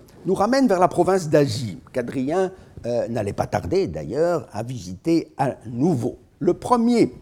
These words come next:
de ces textes est au nombre des inscriptions les plus anciennement,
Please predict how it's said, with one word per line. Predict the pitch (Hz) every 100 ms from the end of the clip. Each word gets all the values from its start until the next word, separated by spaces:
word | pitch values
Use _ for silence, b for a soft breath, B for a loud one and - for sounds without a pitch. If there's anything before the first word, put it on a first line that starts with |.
| - -
de | 131 170
ces | - 147
textes | 123 - - - -
est | 151 151
au | 208
nombre | 240 262 202 - B B
des | - 202
inscriptions | 226 - 240 - 240
les | 208
plus | 190 220 208 196 _
anciennement, | 269 302 - 233 214 214 233 262